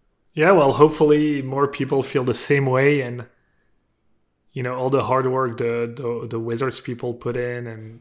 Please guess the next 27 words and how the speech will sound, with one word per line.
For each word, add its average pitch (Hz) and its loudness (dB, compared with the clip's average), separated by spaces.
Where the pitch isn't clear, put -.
the 123 -10
awesome 117 -10
event 117 -8
they 113 -8
ran, 117 -14
you 127 -14
know, 113 -12
kind 117 -16
of 107 -20
make, 120 -10
makes 120 -12
a 120 -16
difference 123 -10
and 110 -16
makes 117 -12
more 117 -6
people 120 -4
wanna 110 -10
play. 156 4
Hopefully, 123 -2
you 127 -12
know, 117 -8
whoever 117 -6
the, 113 -10
the, - -6
the 117 -6
people 113 -6